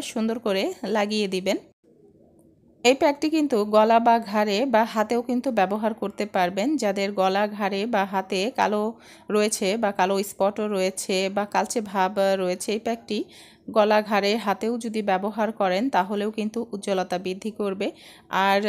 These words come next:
যে কোনো রেমেডি বা প্যাক ত্বকে অ্যাপ্লাই করবেন,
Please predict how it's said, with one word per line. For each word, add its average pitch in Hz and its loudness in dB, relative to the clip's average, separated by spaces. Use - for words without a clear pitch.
যে 214 0
কোনো 254 0
রেমেডি 214 0
বা 214 2
প্যাক 196 2
ত্বকে 214 0
অ্যাপ্লাই 208 0
করবেন, 208 0